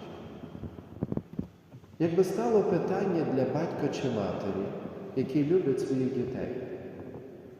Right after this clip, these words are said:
вибрати тільки одну дитину, а друга має бути загиблою,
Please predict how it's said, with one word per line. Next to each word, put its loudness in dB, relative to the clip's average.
вибрати 2
тільки 0
одну 0
дитину, -4
а -6
друга -4
має -4
бути -6
загиблою, -6